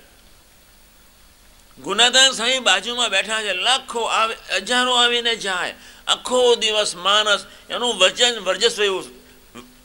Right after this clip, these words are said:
વર્ચસ્વ સરસ હતું. બહુ વ્યવહાર કુશળ, વિવેકી માણસ, એની પાસે સામાન્ય બધા માણસો બેસે જ. બધું થઈ ગયું, સમયો પૂરો થયો. દોઢ વાગે જ્યાં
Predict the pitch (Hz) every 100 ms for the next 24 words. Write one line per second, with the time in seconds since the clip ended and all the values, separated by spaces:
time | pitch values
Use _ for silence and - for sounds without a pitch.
0 | 120 170 180 220 226 233 220 185 214 170
1 | 156 147 - - - - - 151 208 254
2 | 226 196 190 185 170 160 196 220 147 180
3 | 185 196 185 180 175 175 180 151 156 175
4 | 175 160 170 165 165 165 165 185 180 147
5 | - - - - - - - 156 151 208
6 | 214 214 226 294 277 202 240 233 233 -
7 | 202 233 226 220 - 190 226 180 202 196
8 | 180 170 170 208 254 233 190 202 208 190
9 | 190